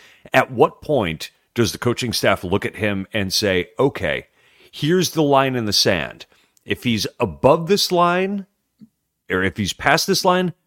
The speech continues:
great, he's out there. If he's behind this line, we need to sit him down on the bench." That's a tough thing for the team to do in real time, uh, without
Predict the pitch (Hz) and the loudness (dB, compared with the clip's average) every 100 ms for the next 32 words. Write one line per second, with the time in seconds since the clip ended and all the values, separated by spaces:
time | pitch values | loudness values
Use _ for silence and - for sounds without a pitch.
0 | _ - 85 92 92 135 151 - - 101 | _ -14 -8 -4 2 4 2 -2 -8 -6
1 | 92 - 117 127 - 127 123 117 - - | -4 0 0 0 2 4 4 0 -6 -2
2 | 107 110 87 - 95 - 139 160 - 151 | -2 -2 -4 -4 -4 -2 -2 -2 -2 0
3 | 147 160 160 - _ 107 104 113 123 - | 2 2 -2 -6 _ -2 0 0 0 0
4 | 120 110 101 92 90 85 78 80 - - | 0 0 0 0 -2 -4 -4 -4 -6 -10
5 | - _ _ _ _ _ - - 120 - | -10 _ _ _ _ _ -8 0 2 2
6 | 143 - 135 - 151 127 123 120 - 127 | -4 -2 -2 0 0 0 0 -4 -6 -2
7 | 120 98 - 127 120 92 76 95 113 143 | 0 0 -2 -2 -2 -2 -2 0 2 2
8 | 143 - 104 98 92 90 98 82 101 64 | 0 -2 -2 -2 -4 0 0 0 -4 -4
9 | 57 - _ - 92 80 90 95 90 | -8 -16 _ -8 -6 -2 -2 0 0